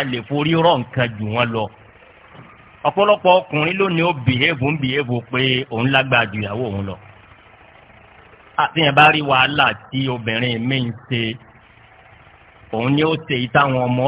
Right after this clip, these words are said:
jẹ, kódà òun ni ó ṣe èyí tọkọ náà jẹ. Obìnrin mi yọ, yọ lọ, yọ, yọ, yọ lọ Togo, yọ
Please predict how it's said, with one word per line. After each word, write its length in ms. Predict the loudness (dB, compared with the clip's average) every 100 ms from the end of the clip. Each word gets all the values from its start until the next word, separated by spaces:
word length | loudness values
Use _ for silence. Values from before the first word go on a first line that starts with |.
| 0
jẹ, 240 | -2 -2 -2 -4 -10 -20 -20 -20 -20 -20 -20 -20 -4
kódà 160 | 0 2
òun 120 | 2
ni 60 | 0
ó 60 |
ṣe 120 | 0 -6
èyí 100 | -6
tọkọ 260 | -8 -6 -6
náà 200 | -4 -4
jẹ. 160 | -8 -14 -16 -20 -20 -20 -20 -20 -20 -20 -20 -20 -20 -20 -20 -20 -20 -20 -20 -16
Obìnrin 420 | -10 -4 -2 -2
mi 100 | -2
yọ, 120 | 0 0 0
yọ 180 | -4 -6
lọ, 180 | -6 -6 -6
yọ, 180 | -8 -10
yọ, 180 | -8 -8
yọ 180 | -6 -6 -6
lọ 220 | -6 -4 -4
Togo, 380 | -4 -8 -6 -8 -8
yọ 140 | -10